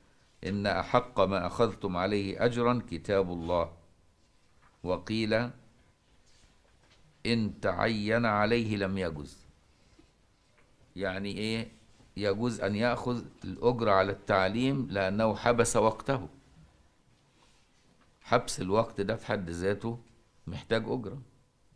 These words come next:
قاعد طول النهار كده يعلم العيال، كان ممكن يروح يعمل تجارة يكسب، فأنا كوني حبست وقتي،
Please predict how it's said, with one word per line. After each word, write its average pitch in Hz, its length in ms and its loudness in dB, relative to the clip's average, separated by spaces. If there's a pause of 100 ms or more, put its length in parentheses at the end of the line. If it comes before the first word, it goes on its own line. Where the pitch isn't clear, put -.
(160)
قاعد 107 340 4
طول 107 160 -4
النهار 101 320 -4
كده 107 220 -4
يعلم 98 360 -2
العيال، 80 460 -8
كان 92 140 -8
ممكن 104 340 -8
يروح 104 280 -8
يعمل 92 300 -4
تجارة 98 380 -2
يكسب، - 340 -6 (960)
فأنا 101 180 2
كوني 120 320 -2
حبست 107 440 -2
وقتي، 98 380 -4